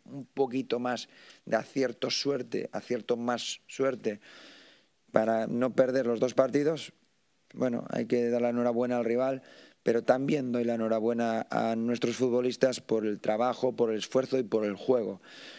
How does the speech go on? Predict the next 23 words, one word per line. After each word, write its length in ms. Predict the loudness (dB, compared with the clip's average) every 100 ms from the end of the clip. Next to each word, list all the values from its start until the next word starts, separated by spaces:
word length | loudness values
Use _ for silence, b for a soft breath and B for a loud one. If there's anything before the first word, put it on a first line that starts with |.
| B
y 100 | 2
por 180 | 4 4
el 100 | 2
número 280 | 0 2
de 60 | 2
ocasiones 520 | 2 2 2 2 -2
que 120 | -2
nos 140 | -2 -2
generó 340 | -2 0 0
el 60 | 2
Real 180 | 0 2
Madrid 340 | 0 0 -2 -8 _ B B B
y 140 | -4
por 200 | 0 2
el 140 | 0 0
número 340 | 0 2 2
de 100 | 0
ocasiones 680 | 0 0 2 0 -2 -4 -8 _ b b b
que, 140 | 0 2
nos, 160 | 0
que 400 | -2 -4 -2 -4
generamos 420 | 0 0 2 0
nosotros. 580 | -2 0 -2 -2 -8 -12